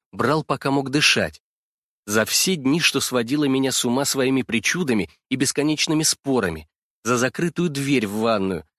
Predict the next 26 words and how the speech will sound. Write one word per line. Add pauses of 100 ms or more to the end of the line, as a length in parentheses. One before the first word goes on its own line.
за
придурка,
к
которому
спешила
на
свидание, (280)
за
риск,
из-за
которого
оказалась
в
этой
глуши. (1200)
Мозг (100)
плавился
от
всего
того,
что
хотелось
с
ней
сотворить. (340)
Достало.